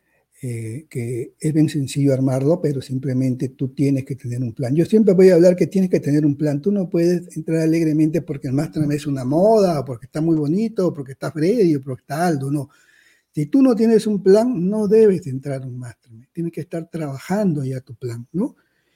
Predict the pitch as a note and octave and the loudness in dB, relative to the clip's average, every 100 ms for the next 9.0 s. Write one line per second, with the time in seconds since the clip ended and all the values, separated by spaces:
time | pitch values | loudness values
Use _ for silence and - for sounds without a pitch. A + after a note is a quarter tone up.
0 | _ _ _ D#3+ - F#3+ F3+ F#3+ F3 - | _ _ _ -6 2 2 4 4 2 -6
1 | - - C#3+ C#3+ F#3 F#3+ F3+ F#3 E3+ D#3+ | -12 -6 -6 -2 0 0 2 4 4 2
2 | G3+ - F#3 F3+ G3 F#3 - C4+ - _ | -2 -2 0 4 2 2 -2 -4 -6 _
3 | _ _ _ _ _ _ _ _ E3+ - | _ _ _ _ _ _ _ _ -14 -14
4 | _ _ _ _ _ _ _ _ C3+ B2+ | _ _ _ _ _ _ _ _ -8 -8
5 | B2 B2+ A#2+ A#2+ A#2+ _ _ _ _ _ | -8 -10 -12 -16 -20 _ _ _ _ _
6 | _ _ _ _ _ _ _ A#3+ A3+ G#3 | _ _ _ _ _ _ _ 2 4 4
7 | G3+ G3+ G3+ E3+ F#3 G3 A3 G3+ E3 D#3+ | 2 2 -2 0 -2 -4 -4 -4 -2 0
8 | E3 D3+ D3+ D3 C#3+ C#3+ - C3+ A#2+ - | 2 0 0 -4 -8 -10 -8 -10 -10 -16